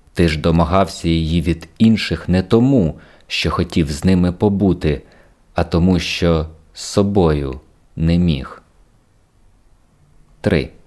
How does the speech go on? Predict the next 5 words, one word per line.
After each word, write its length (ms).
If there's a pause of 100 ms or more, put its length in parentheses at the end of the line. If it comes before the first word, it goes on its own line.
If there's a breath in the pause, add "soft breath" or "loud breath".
(1800 loud breath)
У 100
тому 520
одному 560
погоджуються 880
всі, 520